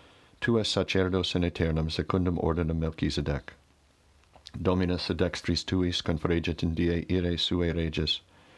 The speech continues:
judicabit in nationibus,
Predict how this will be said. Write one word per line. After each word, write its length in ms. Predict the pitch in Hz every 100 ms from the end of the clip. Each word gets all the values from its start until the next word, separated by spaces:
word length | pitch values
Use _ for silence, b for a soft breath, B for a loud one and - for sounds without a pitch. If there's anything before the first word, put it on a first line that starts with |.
| B B B B B B B B
judicabit 640 | - 90 78 95 87 87 -
in 80 | 82
nationibus, 840 | 82 78 87 85 85 82 82 -